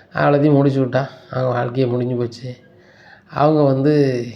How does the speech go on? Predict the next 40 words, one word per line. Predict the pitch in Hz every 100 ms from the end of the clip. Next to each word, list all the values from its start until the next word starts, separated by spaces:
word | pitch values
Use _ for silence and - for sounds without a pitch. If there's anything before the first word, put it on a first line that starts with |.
| -
எங்க | 131 139 170 165
விடுவாங்க | 135 131 131
வண்டியை, | 123 120 135
ஏது | 156 131 135
விடுவாங்க?" | 127 123 120 120
அப்படிங்கிறாங்க. | 117 113 117 113
"வீட்டில் | 110 135 139
தான் | 143
விடுவாங்க." | 135 131 123 123
அப்படிங்கிறாங்க. | 120 120 117 117 127 - - - - - _
"முத்துக்கார் | 120 135 131 135 131
எப்பவும் | 135
வெளியே | 135 127
தான் | 127
இருக்கும், | 127 120 123 123 120
மீனா | 127 127
வண்டி | 120
மட்டும் | 117 123
தான் | 120 127
உள்ள | 120
நிற்கும்." | 117 117 120
அப்படிங்கிறாங்க. | 117 120 120 120 123 120 143 - _ - - - _
சரி, | - 127 123
ரைட்டு. | 131 - - - _ _ - _ _ - -
ஆ, | 127 120 117 117 117 117 117 120 123
மீனாவுக்கு | 131 143 143 135 123
ஒரு | 131
பெரிய | - 127 131 123
பூ | 131 131
ஆர்டர் | 127 127
கொடுக்குற | 120 120 117
மாதிரி | 120 127
ஒரு | 120
இடத்துக்கு | 117 -
வர | 123 120
சொல்லி, | 120 120
ஒரு | 123 120
ஆஃபீஸுக்கு | 120 120
வர | 120 117
சொல்லுவோம். | 120 117 110